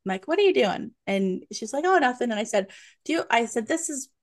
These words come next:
she already knew, like, she, she knew things were happening. I mean, but she didn't know that I was capable of that, I don't think.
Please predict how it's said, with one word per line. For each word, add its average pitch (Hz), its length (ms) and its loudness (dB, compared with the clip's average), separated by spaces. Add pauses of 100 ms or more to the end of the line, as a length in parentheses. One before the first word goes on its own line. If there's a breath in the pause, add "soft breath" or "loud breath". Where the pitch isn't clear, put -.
she 370 220 6
already 466 320 8
knew, 240 440 6
like, 233 200 4
she, 285 480 -4
she 339 280 0
knew 269 460 0
things 254 240 -2
were 208 80 -6
happening. 220 840 0
I 208 120 -2
mean, 208 280 -2
but 196 220 -2
she 233 520 -4 (280 loud breath)
didn't 240 220 2
know 208 240 4
that 196 120 6
I 190 40 6
was 190 180 0
capable 175 600 2
of 165 160 -10
that, 151 340 0
I 202 100 -2
don't 175 240 -4
think. - 280 -12